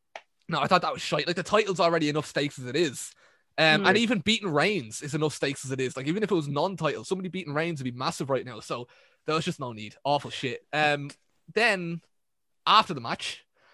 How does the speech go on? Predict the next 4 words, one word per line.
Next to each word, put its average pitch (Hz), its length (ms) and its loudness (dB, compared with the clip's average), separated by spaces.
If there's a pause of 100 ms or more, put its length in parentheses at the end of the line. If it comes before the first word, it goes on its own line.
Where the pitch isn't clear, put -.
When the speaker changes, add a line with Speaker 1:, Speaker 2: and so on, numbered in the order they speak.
(360)
Speaker 1:
um, 151 840 4
<laughs> 285 1000 2
Reigns 254 340 6
wins, 247 540 4